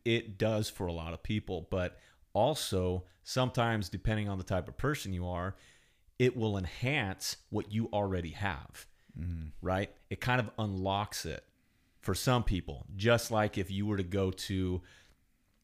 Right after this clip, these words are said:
Speaker 1: let's just say, a cleaning class. You go in there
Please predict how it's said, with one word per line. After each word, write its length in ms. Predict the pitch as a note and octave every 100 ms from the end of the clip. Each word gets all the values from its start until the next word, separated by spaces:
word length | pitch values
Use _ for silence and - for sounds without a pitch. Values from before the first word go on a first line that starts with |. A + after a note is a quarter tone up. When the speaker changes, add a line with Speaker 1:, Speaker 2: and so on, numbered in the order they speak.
| _ - - - _ -
Speaker 1:
let's 180 | F#2 -
just 260 | A#2 -
say, 240 | - G2+ F#2
a 80 |
cleaning 500 | F2+ - G2 G2 F#2+
class. 600 | F#2+ - - - - - - _ _ _ _
You 220 | F2+ G2
go 280 | G2 G#2+ G2
in 180 | G#2+ A2
there 360 | G2 G2 F#2